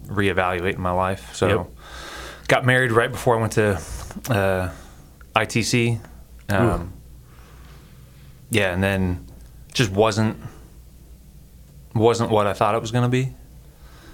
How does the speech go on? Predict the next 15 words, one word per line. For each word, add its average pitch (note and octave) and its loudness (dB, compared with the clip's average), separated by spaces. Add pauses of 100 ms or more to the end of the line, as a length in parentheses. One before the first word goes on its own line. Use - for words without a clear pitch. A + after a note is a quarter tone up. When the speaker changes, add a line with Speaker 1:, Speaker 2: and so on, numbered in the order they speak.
(220)
Speaker 1:
Um, E2+ -2 (3250)
things B2 2
had, G2+ 0
had F#2+ 0
changed C3 2
a C#3+ 4
lot, C#3 2
and G2 0 (440)
I - -2
didn't G2 -2
need G2 -2
to B2+ 0
do A2+ 2
it B2 2
anymore. C#3 2